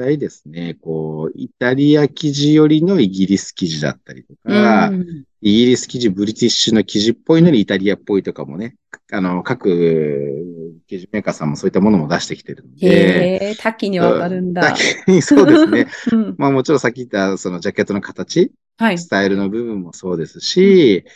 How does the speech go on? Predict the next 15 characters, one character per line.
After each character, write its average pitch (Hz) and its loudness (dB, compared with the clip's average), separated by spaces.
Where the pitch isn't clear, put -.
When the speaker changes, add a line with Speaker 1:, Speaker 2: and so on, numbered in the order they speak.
Speaker 2:
う 101 -4
ん。 92 0
Speaker 1:
生 110 -2
地 95 0
の 90 -2
こ 95 -10
と 98 -8
も 82 -8
そ 95 -2
う 87 0
で 80 -4
す 92 -16
し、 175 4
Speaker 2:
う - -12
ん。 - -20